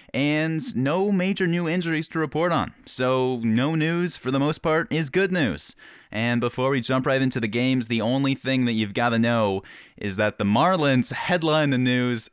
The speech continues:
still in first place, six and one on a five-game winning streak.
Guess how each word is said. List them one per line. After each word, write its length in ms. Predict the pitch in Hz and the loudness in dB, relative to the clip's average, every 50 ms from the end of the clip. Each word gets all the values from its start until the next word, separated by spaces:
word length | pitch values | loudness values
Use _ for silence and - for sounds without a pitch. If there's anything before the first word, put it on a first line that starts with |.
| _ | _
still 600 | - - - - - - 160 160 160 160 165 170 | -4 -2 -2 -2 -2 0 0 2 2 2 2 0
in 260 | - - 131 120 113 | 0 0 2 2 2
first 360 | 104 - 127 123 120 120 - - | 0 0 0 0 0 0 -2 -4
place, 480 | 117 117 117 120 117 110 - - - - _ | -2 0 0 2 2 0 -2 -4 -6 -10 _
six 560 | - - - - - - 185 185 - - - | -4 -2 -2 0 0 0 0 -2 -2 -4 -2
and 180 | 147 123 117 113 | 0 0 0 0
one 440 | 113 117 120 123 123 120 123 127 101 | 0 0 0 0 0 0 -2 -2 -4
on 200 | 67 92 110 107 | -4 -4 -4 -4
a 60 | 101 | -4
five-game 680 | 98 - - 110 113 113 110 101 101 104 101 98 95 | -4 -2 -2 0 0 0 0 0 0 0 0 0 0
winning 280 | 95 101 110 110 107 104 | 0 0 0 0 0 -2
streak. 480 | - - - 107 104 101 98 - - | -4 -4 -2 -2 -2 -2 -2 -6 -10